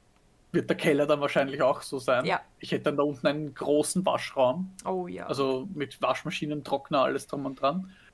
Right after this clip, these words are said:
Speaker 1: Actually, dafür würde ich mir auch noch eine Putzfrau holen. Also die Putzfrau müsste auch bei mir Wäsche
Speaker 2: Ja,
Speaker 1: waschen, weil ich
Speaker 2: zum
Speaker 1: hasse
Speaker 2: Wä-, zum
Speaker 1: nichts anderes.
Speaker 2: Wäsche waschen, warte, Wäsche waschen, Fenster
Speaker 1: Fenster
Speaker 2: putzen,
Speaker 1: putzen.
Speaker 2: ähm, Böden,
Speaker 1: Böden.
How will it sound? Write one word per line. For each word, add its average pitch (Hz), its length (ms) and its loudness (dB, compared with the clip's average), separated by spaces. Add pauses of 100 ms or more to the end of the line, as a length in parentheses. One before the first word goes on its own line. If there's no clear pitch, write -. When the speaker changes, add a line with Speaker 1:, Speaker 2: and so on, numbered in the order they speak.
(680)
Speaker 1:
Actually, 131 500 -4
dafür 131 360 0
würde 127 120 -4
ich - 100 -8
mir 123 160 0
auch - 100 -6
noch 135 120 -6
eine 135 100 -4
Putzfrau 139 500 -8
holen. 135 280 -2 (320)
Also 143 160 -2
die 160 80 -4
Putzfrau 170 320 0
müsste 156 280 2
auch 143 80 4
bei 151 100 -2
mir 139 160 -2
Wäsche 120 260 0
Speaker 2:
Ja, 208 120 6
Speaker 1:
waschen, 226 140 6
weil 127 80 -2
ich - 60 -6
Speaker 2:
zum 240 140 0
Speaker 1:
hasse 214 100 0
Speaker 2:
Wä-, - 120 0
zum - 140 -4
Speaker 1:
nichts 214 140 0
anderes. - 180 4
Speaker 2:
Wäsche 294 80 -2
waschen, 294 340 4 (120)
warte, 214 260 2 (280)
Wäsche 262 360 0
waschen, 262 460 0 (260)
Fenster 233 540 0
Speaker 1:
Fenster 151 460 0
Speaker 2:
putzen, 233 260 -2
Speaker 1:
putzen. 226 100 -2 (120)
Speaker 2:
ähm, 208 760 2 (480)
Böden, 247 720 0 (580)
Speaker 1:
Böden. 156 300 4